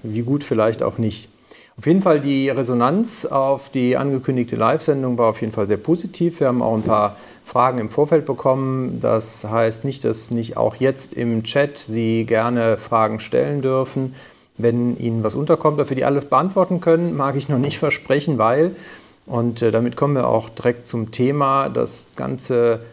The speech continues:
Spektrum Microsoft dreihundertfünfundsechzig und Office dreihundertfünfundsechzig nicht ganz trivial ist. Vor allen Dingen, wenn man sich mal versucht, durch diese ganzen Vertragswerke und Datenschutzhinweise von Microsoft durchzuwühlen und die halt zu verstehen.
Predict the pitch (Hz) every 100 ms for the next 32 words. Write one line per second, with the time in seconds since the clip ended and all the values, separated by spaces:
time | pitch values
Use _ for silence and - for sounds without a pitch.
0 | - - - - 143 - - 120 117 117
1 | 127 - 120 123 113 - 120 120 113 120
2 | 113 110 123 120 - 123 117 - 120 113
3 | 113 - 131 127 120 - 117 110 117 113
4 | 117 117 120 - - _ _ - 113 127
5 | 165 170 135 170 214 - 175 165 147 156
6 | 165 170 208 - - _ _ _ _ _
7 | _ _ - 120 123 123 113 110 123 113
8 | 120 120 123 123 117 120 110 113 120 113
9 | 113 - 123 131 - 117 117 117 123 113
10 | 113 113 113 - 123 131 113 107 110 107
11 | 107 104 104 104 117 120 - 104 - -
12 | 113 113 - 107 101 - _ _ 110 104
13 | 143 135 131 123 117 113 - 113 110 113
14 | 110 - - - 110 110 - 107 - 113
15 | 95 80